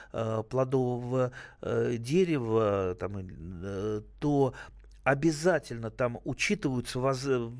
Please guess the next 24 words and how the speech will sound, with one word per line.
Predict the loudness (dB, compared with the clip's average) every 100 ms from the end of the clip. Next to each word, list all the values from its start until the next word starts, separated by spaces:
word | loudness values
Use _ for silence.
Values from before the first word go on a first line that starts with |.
| -12 -4
традиционные | 0 2 0 -2 4 6 6 4 -2 -2 -2
для | -4 -4 2 4 6 4 0 -10 -14
данной | 2 4 4 0 -4
зоны | -6 2 4 4 0
возвратные | 0 0 2 2 0 0 0
заморозки. | 4 2 2 -2 -6 -8 -10
То | -6 -4
есть | -2
он | -2
может, | -2 0 -2 -4 -14 -14 -6
э, | -4
хорошо | 0 2 2 2 0
переносить | 2 0 0 -4 -6 -8
все, | -8 -4 0 2 2
но | 2 0
вот | 0 -2
попадать, | -2 0 2 2 2 0
вот | -4 -4 -10
именно | -6 -4 0 0
вот | -2
цветение, | -4 -6 -4 -2 0 2 0
попадать | -2 -2 0 2 0
именно | -2 -6 -2 -2
под | 0 -2